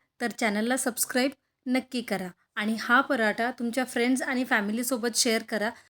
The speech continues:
परोठा आता छानपैकी लाटून झालेला आहे. तुम्हाला हवं असेल तर तुम्ही हा पराठा स्टफिंग यामध्ये पनीरची भरूनही अगदी सुंदर पराठा तयार होतो. तव्यावर पहिलं एक चमचाभर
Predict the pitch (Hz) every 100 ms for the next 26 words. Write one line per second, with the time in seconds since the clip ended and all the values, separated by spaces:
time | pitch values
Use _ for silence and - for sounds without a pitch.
0 | _ _ _ _ _ _ _ 254 240 247
1 | 285 262 262 254 262 - 233 247 262 247
2 | 277 247 180 254 254 240 202 196 185 202
3 | 269 _ 262 262 277 294 277 269 277 277
4 | 269 277 285 269 269 240 269 269 214 202
5 | 240 277 _ - - - 262 254 285 320
6 | 277 240 226 233 262 262 240 247 233 277
7 | 240 247 247 262 311 233 202 285 277 262
8 | 240 226 214 202 202 202 196 190 190 185
9 | 180 - _ _ _ - 233 226 233 262
10 | 262 240 226 262 220 - 226 214 240 226